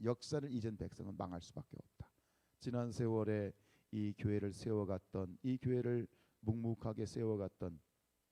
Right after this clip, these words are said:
그런 우리의 믿음의 선진들, 그 선진들의 역사를 늘 마음에 새기면서 동시에 뭐 해야 돼요? 하나님의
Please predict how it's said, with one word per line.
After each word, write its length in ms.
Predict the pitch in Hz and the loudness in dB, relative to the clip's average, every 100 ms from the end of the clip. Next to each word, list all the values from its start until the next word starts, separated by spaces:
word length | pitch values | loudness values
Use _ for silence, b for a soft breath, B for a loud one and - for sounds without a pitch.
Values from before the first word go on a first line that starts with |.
| _ - | _ -10
그런 220 | 143 135 | 0 0
우리의 320 | 139 120 123 110 | 2 2 2 2
믿음의 340 | 110 104 101 | 0 0 -2
선진들, 500 | - 123 95 80 - - b b b | -2 -4 -6 -8 -12 -20 b b b
그 120 | - | -4
선진들의 600 | 120 135 123 117 113 110 | 0 0 2 2 2 0
역사를 540 | 92 98 - 101 98 90 _ - | 0 -2 0 0 0 -2 _ 0
늘 220 | 113 131 | 2 2
마음에 300 | 113 110 107 | 0 0 -4
새기면서 640 | - 147 127 76 62 - - b b b b | -4 -4 -2 -4 -8 -14 -16 b b b b
동시에 540 | 127 131 139 - 110 - _ _ | 0 2 0 0 -2 -4 _ _
뭐 180 | - 90 | -4 -2
해야 100 | 85 | -2
돼요? 280 | 80 117 240 - b b b b b b b _ _ _ _ | 0 0 -2 -6 b b b b b b b _ _ _ _
하나님의 680 | - - 190 170 151 147 | -10 -4 0 0 2 0